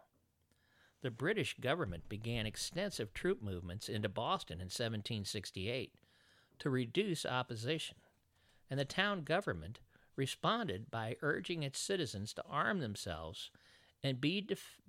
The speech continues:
be prepared to defend themselves against the British soldiers. Now, when Tories,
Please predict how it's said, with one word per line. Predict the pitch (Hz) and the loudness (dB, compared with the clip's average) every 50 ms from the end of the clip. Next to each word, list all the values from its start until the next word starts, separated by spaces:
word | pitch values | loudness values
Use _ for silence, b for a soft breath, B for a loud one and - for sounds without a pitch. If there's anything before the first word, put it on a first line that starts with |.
| - - - | -20 -12 -2
be | 156 - 202 - | 0 0 0 2
prepared | - 208 190 - - - 208 196 170 131 127 143 - - | 2 0 0 0 0 2 4 4 6 6 4 2 0 -4
to | - 135 | -4 -2
defend | 123 127 - - - 196 226 220 196 | -2 -2 -2 2 2 2 4 4 2
themselves | 143 104 95 - - 87 82 82 92 113 - - - | 0 -2 -2 -2 -4 -4 -4 -2 -4 -6 -6 -4 -4
against | 135 135 143 - 170 190 175 151 - - - | -4 -4 -2 -2 -2 0 0 0 -2 -4 -4
the | - 160 | -6 -4
British | 165 156 127 104 120 131 - - - | -2 0 0 0 0 -2 -4 -4 -4
soldiers. | 202 202 220 226 226 - - - - - - - - - - - _ _ _ - _ _ - _ _ - _ _ _ _ b b b b b b b b b b b b b b b b b - | -2 -2 -2 -4 -4 -8 -14 -16 -12 -10 -10 -10 -10 -12 -20 -20 _ _ _ -20 _ _ -20 _ _ -20 _ _ _ _ b b b b b b b b b b b b b b b b b -2
Now, | 135 120 117 120 | 0 2 4 4
when | 123 120 117 113 | 4 4 4 2
Tories, | - - - 220 220 185 127 98 95 92 196 - - - | 0 0 2 4 6 6 6 4 2 0 -2 -6 -8 -10